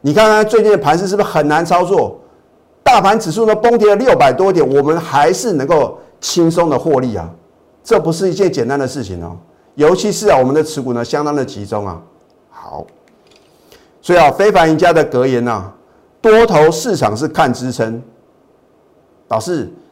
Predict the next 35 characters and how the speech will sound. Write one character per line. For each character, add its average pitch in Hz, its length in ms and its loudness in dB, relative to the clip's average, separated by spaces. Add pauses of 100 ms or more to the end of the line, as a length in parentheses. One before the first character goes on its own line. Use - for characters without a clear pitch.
那 208 160 2
现 208 160 0
在 202 160 2
到 180 160 2
底 139 60 2
是 175 160 -2
多 175 260 0
头 151 120 -2
还 120 120 2
是 135 80 -6
空 123 220 -4
头？ 85 200 -6 (460)
你 123 100 -4
会 202 160 4
问 208 160 4
这 185 140 -4
个 202 140 2
问 196 200 4
题 123 140 -2
啊， 120 80 2
表 117 220 -2
示 165 180 -2
啊， 117 180 2 (300)
你 131 160 -4
没 151 120 0
有 190 100 2
很 135 160 0
认 160 160 2
真 160 120 -2
看 160 180 0
我 113 100 -2
的 113 100 0
节 110 160 -8
目 113 200 -4
啊。 90 60 -10